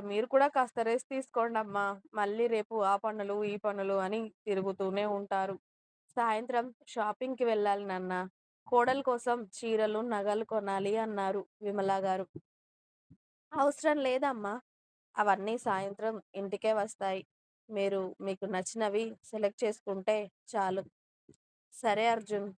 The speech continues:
అని అందరూ రెస్ట్ తీసుకోవడానికి ఎవరి రూమ్‌కి వాళ్ళు వెళ్ళిపోతారు. ఇక అర్జున్ కూడా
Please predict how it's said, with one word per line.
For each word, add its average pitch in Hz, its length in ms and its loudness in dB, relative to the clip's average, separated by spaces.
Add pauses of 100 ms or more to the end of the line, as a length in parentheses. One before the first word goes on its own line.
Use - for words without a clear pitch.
(160)
అని 214 260 0 (220)
అందరూ 202 420 0 (140)
రెస్ట్ 190 260 -2
తీసుకోవడానికి 196 840 -2 (500)
ఎవరి 226 340 2
రూమ్‌కి 233 400 0
వాళ్ళు 196 360 0 (300)
వెళ్ళిపోతారు. 190 760 -2 (400)
ఇక 202 180 -6 (1000)
అర్జున్ 208 420 -2
కూడా 233 280 4